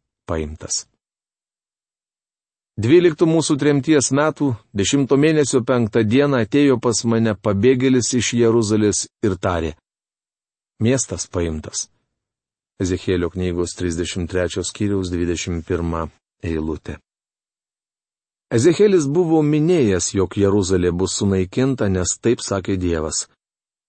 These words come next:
Tačiau iki šiol tremtinių nebuvo pasiekusi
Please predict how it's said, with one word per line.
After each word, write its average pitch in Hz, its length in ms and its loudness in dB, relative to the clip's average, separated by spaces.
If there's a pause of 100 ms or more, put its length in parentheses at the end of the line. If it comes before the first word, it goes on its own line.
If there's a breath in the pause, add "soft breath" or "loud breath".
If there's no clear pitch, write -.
(260)
Tačiau 165 280 4
iki 165 120 2
šiol 175 280 4
tremtinių 139 580 2
nebuvo 131 380 2
pasiekusi 120 880 0